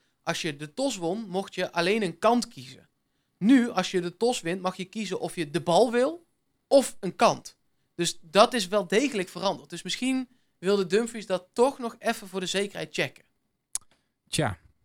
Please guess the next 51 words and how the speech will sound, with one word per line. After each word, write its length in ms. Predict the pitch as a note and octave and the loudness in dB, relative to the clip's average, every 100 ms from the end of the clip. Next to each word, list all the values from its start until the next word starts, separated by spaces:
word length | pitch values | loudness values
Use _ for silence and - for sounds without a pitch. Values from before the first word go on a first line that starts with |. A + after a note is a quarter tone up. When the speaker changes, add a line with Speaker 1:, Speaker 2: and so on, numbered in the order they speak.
| - | -6
Speaker 2:
nou, 220 | C3 C3 | -4 -4
ik 120 | E3 | -4
vond 180 | G3+ F3 | -4 -4
het 160 | D3+ | -4
een, 300 | E3 D3 C#3+ | -4 -2 -2
een 60 | D3 | -2
Speaker 1:
Nee, 180 | C#3+ A#3+ | -2 2
ja, 120 | A#3+ | 2
Speaker 2:
merkwaardig 500 | D#3 D3+ D#3+ F3+ E3+ | 2 2 2 2 2
Speaker 1:
eh, 40 | D3 | 0
Speaker 2:
moment. 480 | C3+ D3 A3 - - _ _ _ _ _ _ | 0 0 -2 -6 -14 _ _ _ _ _ _
En 120 | - D3+ | -4 -2
ik 80 | |
weet 160 | D3+ E3 | 0 0
nog 100 | D3 | 2
steeds 300 | - G3+ G3 | 2 2 2
niet 140 | F#3+ | 0
wat 120 | E3+ E3 | 0 -2
ik 60 | |
er 60 | D#3+ | 0
nou 160 | D#3 | 0
van 120 | - D3 | 2 0
moet 160 | C#3+ | 0
vinden. 400 | - D3+ C#3 F3 - | 0 0 0 -4 -6
Als 160 | - C3+ | -4 -2
ik 60 | C3 | -2
het, 160 | - - - - | -6 -10 -18 -16
ik 220 | - C#3+ | -10 -4
heb 120 | D#3 | -2
het 80 | C#3 | 0
zo 120 | D#3 | 0
gezien 320 | C3 C3+ E3+ F3 | 0 0 0 0
en 80 | |
dan 140 | D3+ C#3 | 0 0
denk 160 | C3+ | -2
ik, 100 | C3 | -2
ja, 200 | C#3 A2 | 0 0
Speaker 1:
Doe 140 | C#3 A3+ | 0 -4
eens 100 | - | -4
Speaker 2:
ik, 40 | |
Speaker 1:
een 60 | D#3+ | -8
gooi. 220 | D3+ C#3+ C#3+ _ _ _ _ _ _ _ | -14 -16 -20 _ _ _ _ _ _ _
Speaker 2:
nou, 140 | - D3+ | -2 0
ik 80 | E3 | 0
hink 220 | F#3+ A#3 | 0 0
gewoon 380 | - G3+ G3 F#3+ | 0 0 0 -4
heel 400 | - F#3 A3+ A#3 | -4 0 0 0
erg 200 | G3 E3 | 0 0
op 220 | F3 D#3 | 0 -2
onprofessioneel 960 | - F#3+ F#3+ F3 F3 F#3 D3+ D3 C#3+ C#3 | -4 -2 0 0 0 0 0 0 0 0
gedrag. 640 | C3 B2+ F3 C4+ - - | 0 0 0 -2 -8 -16